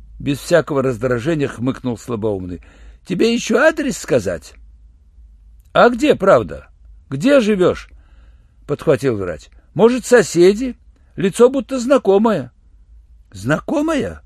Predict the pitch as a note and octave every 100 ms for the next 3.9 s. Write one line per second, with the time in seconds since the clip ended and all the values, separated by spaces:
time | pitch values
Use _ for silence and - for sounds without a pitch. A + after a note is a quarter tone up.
0 | - - A#2+ D3 C#3 D3 B2+ - C3+ A#2+
1 | - A2 C3+ A#2 G#2+ F#2 E2+ D#2 _ _
2 | A#3+ B3 - A3+ A#3+ F3 - B3 G3 G3+
3 | F3+ F#3 F3+ F3 F3 F#3 F3+ G2 -